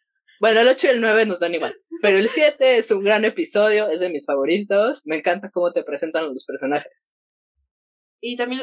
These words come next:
Speaker 2: otra cosa que me gusta del siete también es, incluso dejando de lado al trío protagonista, cómo vemos a nuestro trío original. Siento más, mayor química y mayor tensión entre Leia y Han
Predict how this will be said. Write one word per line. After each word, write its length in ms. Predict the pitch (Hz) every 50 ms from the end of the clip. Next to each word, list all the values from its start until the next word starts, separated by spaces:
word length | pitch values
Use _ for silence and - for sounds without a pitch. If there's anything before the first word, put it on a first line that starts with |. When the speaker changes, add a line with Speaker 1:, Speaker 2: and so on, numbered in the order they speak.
| - -
Speaker 2:
otra 180 | 254 269 302 294
cosa 180 | 320 311 -
que 60 | 302
me 80 | 269 190
gusta 180 | 190 190 226 247
del 140 | 226 190
siete 280 | - - 190 185 226 220
también 280 | 220 190 190 196 196 208
es, 240 | 202 202 - - _ _ _ _ _
incluso 460 | - 226 226 220 247 254 277 285 277 269
dejando 300 | 240 220 233 226 233 226
de 60 | 220
lado 300 | 220 214 214 214 220 214
al 120 | 196 190 190
trío 140 | - 190 190
protagonista, 720 | - 214 202 202 190 185 185 185 180 - 202 202 196 - _
cómo 180 | - 208 214 226
vemos 220 | 226 226 226 220 240
a 40 |
nuestro 240 | 208 196 202 190 175 -
trío 140 | 185 180
original. 420 | 190 190 185 185 156 160 165 156 - _ _ _ _ _ _ _ _ _ _ _ _ _ _ _
Siento 640 | - - 233 233 240 240 269 262 262 254 247 254 - -
más, 800 | 226 233 240 254 254 254 254 262 262 262 269 269 - - _ _ _ _ _ _ _ _
mayor 420 | 220 240 247 240 247 254 - -
química 320 | - 247 254 262 277 262 240
y 40 | 220
mayor 300 | 214 202 208 208 208 214
tensión 540 | 240 226 226 226 233 226 214 214 208 208 - -
entre 560 | 196 196 196 196 202 196 196 196 190 180 - -
Leia 360 | 202 208 220 226 226 220 202
y 140 | 196 190 -
Han 320 | 208 196 208 214 - -